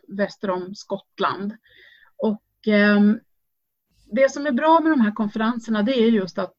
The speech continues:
man träffas och man får veta vad som har hänt sen sist vi sågs för ett år sedan ungefär.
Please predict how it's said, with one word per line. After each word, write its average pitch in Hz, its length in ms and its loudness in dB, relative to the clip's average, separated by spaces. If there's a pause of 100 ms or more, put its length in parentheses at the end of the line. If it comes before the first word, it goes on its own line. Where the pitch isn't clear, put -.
(140)
man 202 200 -6
träffas 226 720 -4
och 208 300 -6
man 208 360 0
får 214 320 -4 (100)
veta 208 500 -2
vad 196 180 -6
som 202 120 -6
har 196 80 -2
hänt 208 340 -4
sen 208 180 -4
sist 233 400 -6
vi 233 100 -4
sågs - 580 -8
för 226 100 -4
ett 226 140 -8
år 208 140 -4
sedan 233 200 -2
ungefär. 233 480 -2